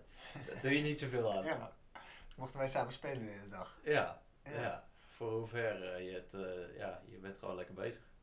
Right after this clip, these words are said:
Speaker 1: Als
Speaker 2: Ja.
Speaker 1: je zo, eh, die leeftijd hebt.
Speaker 2: Ja, en dat gaat tot, eh, loopt van de, tot de dag van vandaag door, toch? Dat we lekker, eh, samen
Speaker 1: Wij
Speaker 2: spelen
Speaker 1: zijn,
Speaker 2: zijn.
Speaker 1: eh, lekker blijven spelen af en toe.
Speaker 2: Mhm.
Speaker 1: Hè, en dat, eh, dat gaat ons nog steeds goed af,
Speaker 2: Dat
Speaker 1: inderdaad.
Speaker 2: kunnen wij wel goed, eh, geloof ik, ja.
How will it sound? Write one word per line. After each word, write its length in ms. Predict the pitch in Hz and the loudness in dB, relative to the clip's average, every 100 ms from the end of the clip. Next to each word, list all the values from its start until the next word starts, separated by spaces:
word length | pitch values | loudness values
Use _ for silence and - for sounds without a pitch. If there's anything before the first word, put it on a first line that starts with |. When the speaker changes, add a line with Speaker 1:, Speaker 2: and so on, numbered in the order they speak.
| - | -12
Speaker 1:
Als 100 | - | -4
Speaker 2:
Ja. 100 | 190 | -2
Speaker 1:
je 40 | 180 | -2
zo, 240 | 98 98 | -2 -4
eh, 120 | 98 | -4
die 160 | 98 92 | -6 -6
leeftijd 340 | 101 98 92 | -6 -6 -8
hebt. 160 | 92 90 - - - | -10 -14 -18 -20 -8
Speaker 2:
Ja, 120 | 196 - | -6 -4
en 80 | 147 | -4
dat 140 | 180 | -4
gaat 280 | 123 98 - | -4 -4 -6
tot, 240 | 117 - | -8 -6
eh, 400 | 110 101 98 101 | -6 -6 -6 -4
loopt 240 | 120 120 120 | -2 -2 -2
van 160 | 113 | -8
de, 140 | 101 - | -6 -8
tot 200 | - - | -6 -8
de 80 | - | -4
dag 160 | 131 | -4
van 160 | 185 185 | -4 -6
vandaag 340 | 185 190 - | -6 -6 -6
door, 180 | 151 180 | -6 -6
toch? 200 | 185 - | -4 -6
Dat 140 | 160 | -6
we 80 | 147 | -6
lekker, 420 | 131 117 113 107 107 | -4 -4 -4 -4 -4
eh, 80 | 95 113 - | -6 -8 -12
samen 380 | - 110 107 98 | -8 -6 -4 2
Speaker 1:
Wij 160 | 147 | 4
Speaker 2:
spelen 80 | - 196 | 4 2
Speaker 1:
zijn, 0 | 175 | 2
Speaker 2:
zijn. 200 | 170 165 | 4 4
Speaker 1:
eh, 40 | |
lekker 260 | 165 175 170 | 2 2 2
blijven 520 | 160 156 147 143 127 | 6 6 6 4 2
spelen 400 | - 151 180 180 | 4 4 6 6
af 160 | 175 165 | 2 0
en 60 | |
toe. 220 | 160 139 - - - - | -2 -2 -4 -10 -20 -16
Speaker 2:
Mhm. 360 | 156 160 131 180 - - - - - | -10 -8 -6 -8 -10 -20 -20 -18 -4
Speaker 1:
Hè, 140 | 123 | 0
en 320 | - 131 123 | 0 -4 -4
dat, 260 | 123 123 120 | -4 -4 0
eh, 540 | 120 117 110 107 107 107 | 2 4 4 2 0 -2
dat 220 | 110 - - | -4 -8 -10
gaat 240 | - 120 | -6 -6
ons 200 | 113 - | -6 -8
nog 120 | 117 | -10
steeds 240 | - 117 - | -4 -4 -4
goed 180 | 113 92 | -6 -6
af, 100 | 87 | -8
Speaker 2:
Dat 100 | - | -8
Speaker 1:
inderdaad. 240 | 151 170 | -6 0
Speaker 2:
kunnen 180 | 202 220 | 0 4
wij 140 | 113 | 6
wel 100 | - | 8
goed, 220 | - - - | 6 2 -4
eh, 80 | - | -6
geloof 340 | - 92 - - | -8 -10 -10 -10
ik, 60 | |
ja. 120 | 110 | -10